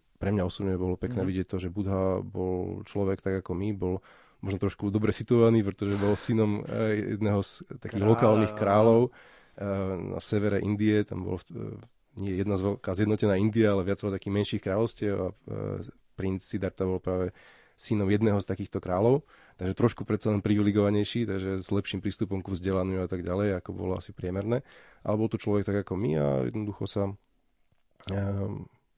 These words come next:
Speaker 1: legenda alebo tradícia, celku dobre podložená, e, tradícia, archeologicky a historicky hovorí, že, e,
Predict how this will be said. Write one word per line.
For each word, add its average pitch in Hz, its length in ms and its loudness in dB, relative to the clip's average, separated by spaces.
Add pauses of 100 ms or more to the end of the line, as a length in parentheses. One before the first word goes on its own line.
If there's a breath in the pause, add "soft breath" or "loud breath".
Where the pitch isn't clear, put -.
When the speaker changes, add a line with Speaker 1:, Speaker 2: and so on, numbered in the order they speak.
(120)
Speaker 1:
legenda 98 600 2
alebo 87 140 -2
tradícia, 95 640 -2 (800 soft breath)
celku - 260 -6
dobre 98 240 2
podložená, 104 720 4 (220)
e, 101 140 -8
tradícia, 101 600 -2 (480 loud breath)
archeologicky 101 800 -2
a 95 80 0
historicky 98 720 -2
hovorí, 95 420 0
že, 92 260 -4
e, 92 80 -4